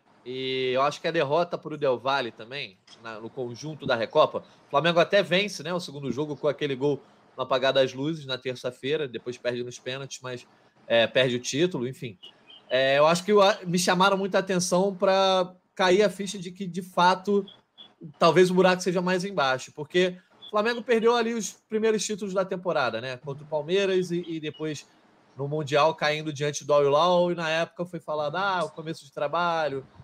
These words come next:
enfim, poucos, pouco tempo de treinamento, a galera tá voltando.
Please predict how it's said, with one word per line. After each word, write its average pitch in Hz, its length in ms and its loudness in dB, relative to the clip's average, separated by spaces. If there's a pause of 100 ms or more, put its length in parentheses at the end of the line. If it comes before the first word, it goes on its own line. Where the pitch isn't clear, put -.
(140)
enfim, 135 560 -6 (300)
poucos, 175 420 -2 (100)
pouco 180 220 -4
tempo 156 240 -8
de 131 100 -14
treinamento, 156 720 -6
a - 20 -6
galera 139 340 0
tá 135 120 -4
voltando. 147 520 -6